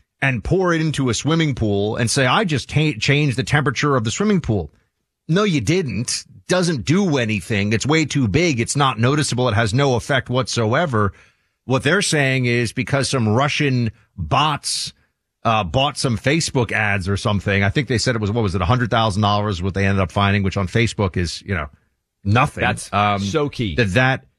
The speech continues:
Speaker 1: change, change the result of, of the election in some capacity. I mean, that's, it's outrageous. And you, you also have to remember that this was all going on at a time when the F B I was actively trying to undermine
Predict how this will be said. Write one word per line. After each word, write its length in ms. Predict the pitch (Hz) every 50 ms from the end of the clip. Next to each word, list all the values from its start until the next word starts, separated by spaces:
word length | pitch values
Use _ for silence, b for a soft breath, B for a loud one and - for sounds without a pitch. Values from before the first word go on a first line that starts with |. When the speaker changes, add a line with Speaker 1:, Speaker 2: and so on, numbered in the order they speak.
| _ _ _ _ _ _ _ _ _ _
Speaker 1:
change, 460 | - - 135 131 135 139 139 - -
change 500 | - - - 131 135 143 147 147 131 113
the 140 | - 139 123
result 500 | 110 107 110 92 107 123 127 131 127 -
of, 260 | 131 113 107 85 - -
of 180 | 104 113 101 90
the 80 | 107
election 400 | 107 101 104 113 117 - - 139
in 80 | 131 120
some 220 | 104 127 117 113
capacity. 600 | - 113 - 120 104 113 110 - - 147 156 160
I 40 | -
mean, 140 | - 113 110
that's, 300 | 120 131 127 - - b b b b b
it's 220 | b - 131 - 151
outrageous. 640 | 131 113 107 113 147 196 214 196 127 117 113 101 - -
And 120 | 120 117 117
you, 280 | 117 127 90 120 131 - -
you 160 | 135 120 123
also 360 | 135 156 190 202 - - 135
have 200 | 113 117 113 -
to 80 | - 117
remember 440 | 113 107 113 113 107 107 104 98 b b b b b b b b b b
that 220 | - 123 120 110
this 180 | 120 156 151 -
was 140 | 147 117 139
all 180 | 143 135 131
going 300 | 110 123 120 113 110 113
on 200 | 123 135 131 127
at 120 | 117 110 104
a 40 |
time 560 | 95 - 113 107 104 104 104 101 98 101 - - _ _
when 260 | 101 98 110 110 107
the 380 | 104 104 101 95 95 92 92 92 - _ _ _ _ _ _ -
F 200 | 127 139 131 -
B 160 | - 117 101
I 420 | 101 107 139 127 104 92 92 98
was 200 | 95 104 110 - - _
actively 1000 | - 151 165 175 185 - _ - 175 143 110 80 117 110 104 98 92 90 95 98 - _ _ _ _ _
trying 300 | - - 139 135 123 123 107
to 160 | - 117 117
undermine 880 | - 120 143 139 135 131 120 113 113 110 107 104 104 101 98 98 101 90